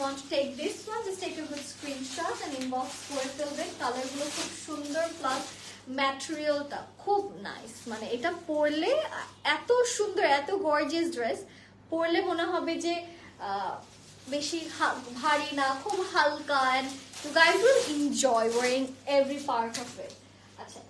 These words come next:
এখন চলে যাচ্ছি নেক্সট কালারে, যেটা হচ্ছে আমার অনেক পছন্দের আরেকটা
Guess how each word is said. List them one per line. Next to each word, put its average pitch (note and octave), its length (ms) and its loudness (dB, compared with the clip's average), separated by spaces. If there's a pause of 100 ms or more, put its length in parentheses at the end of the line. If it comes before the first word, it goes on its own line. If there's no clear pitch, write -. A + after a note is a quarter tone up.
এখন E4+ 180 -6 (120)
চলে D#4+ 240 -4
যাচ্ছি D#4+ 240 -2 (140)
নেক্সট C4 220 -10 (100)
কালারে, B3 380 0 (640)
যেটা B3+ 260 -4
হচ্ছে C#4 200 -6 (120)
আমার B3+ 160 -4 (120)
অনেক D4+ 180 -4 (120)
পছন্দের D4+ 460 -4 (120)
আরেকটা C4 300 -2